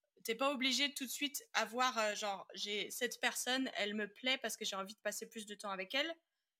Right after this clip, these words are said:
Ça suffit un peu sans vouloir tout de suite savoir si la personne, euh, ça sera ton futur mari ou ta future femme.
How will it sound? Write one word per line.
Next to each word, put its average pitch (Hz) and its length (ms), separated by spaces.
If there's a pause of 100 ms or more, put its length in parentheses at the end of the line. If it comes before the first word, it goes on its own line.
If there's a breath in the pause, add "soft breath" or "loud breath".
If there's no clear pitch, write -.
(260)
Ça - 180
suffit 285 500
un 226 140
peu 294 320 (220)
sans 285 480
vouloir 247 400
tout - 120
de 285 60
suite 294 200
savoir 240 420
si - 140
la 208 120
personne, 220 420 (680)
euh, 214 320
ça 240 120
sera 254 220
ton 233 220
futur 233 340
mari 220 240
ou 226 60
ta 214 140
future 208 320
femme. 262 200